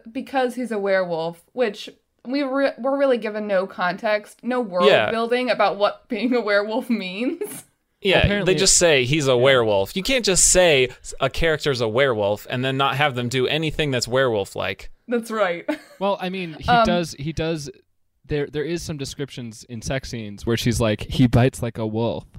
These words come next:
Speaker 3: <laughs> But that was about it. That was, that was about the
Speaker 2: Yeah, there's
Speaker 3: most
Speaker 2: some pretty,
Speaker 3: wolf-like
Speaker 2: there's,
Speaker 3: he
Speaker 2: like,
Speaker 3: got.
Speaker 2: some wordplay going on. She's like, "Oh, he sure, he sure is a wolf in sheep's clothing,"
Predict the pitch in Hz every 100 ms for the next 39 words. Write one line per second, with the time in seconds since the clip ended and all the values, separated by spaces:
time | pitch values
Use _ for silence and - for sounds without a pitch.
0 | - _ _ _ _ - - - - 719
1 | - - - - - - 180 135 139 170
2 | 175 180 160 139 123 110 - _ 160 151
3 | 160 185 160 165 156 175 170 147 196 131
4 | 196 165 123 175 170 151 - 131 120 131
5 | 143 131 131 117 110 110 107 104 104 -
6 | 123 120 117 151 151 117 139 - 170 160
7 | 139 123 165 - 190 175 151 131 147 160
8 | 143 123 - 156 - - 151 165 123 110
9 | 123